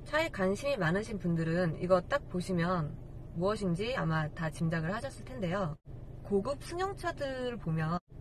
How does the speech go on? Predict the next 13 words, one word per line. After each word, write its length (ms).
주행 320
속도나 520
내비게이션의 920
정보들이 840
운전자 520
쪽 380
그 140
차량 420
유리에 580
투과가 320
돼서 240
보여지는 520
거 380